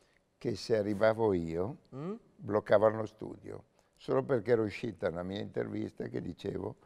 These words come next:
Speaker 1: "Non sono di sinistra".
Speaker 2: Ah, ecco.
Speaker 1: Pensa co-, che bell'ambiente c'è nelle televisioni.
Speaker 2: Quindi perché lei parla, diciamo così, dicendo la verità e dicendo quello che pensa e si espone,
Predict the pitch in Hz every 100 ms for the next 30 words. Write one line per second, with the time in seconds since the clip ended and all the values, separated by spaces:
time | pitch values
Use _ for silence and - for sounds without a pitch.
0 | _ _ - 104 98 - 92 92 87 87
1 | 104 92 90 - _ - - _ _ _
2 | _ _ _ _ _ 135 127 127 113 117
3 | - 113 107 104 92 - 104 92 104 101
4 | 95 95 98 95 101 87 98 90 98 95
5 | 85 90 85 92 90 - - - 269 247
6 | - 196 208 226 240 - - - _ _
7 | - 196 208 196 185 170 151 175 160 175
8 | 165 196 196 165 - 190 175 165 151 143
9 | 151 165 170 208 180 156 175 165 180 208
10 | - 208 226 220 247 170 - - - _
11 | _ - 113 175 170 - 185 175 190 233